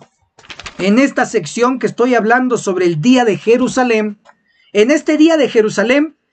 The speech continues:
en, en la guerra de mil novecientos sesenta y siete, Israel se ganó la otra parte de Jerusalén que no controlaba.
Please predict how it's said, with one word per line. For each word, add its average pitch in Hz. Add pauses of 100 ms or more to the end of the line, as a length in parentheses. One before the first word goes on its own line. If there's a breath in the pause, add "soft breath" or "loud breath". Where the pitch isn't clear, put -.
(140)
en, 226
en 233
la 226
guerra 302
de 240
mil 302
novecientos 294
sesenta 214
y 202
siete, 269 (300)
Israel 233
se 254
ganó 220
la 247
otra 254
parte 320
de 208
Jerusalén 208 (280)
que 208
no 254
controlaba. 240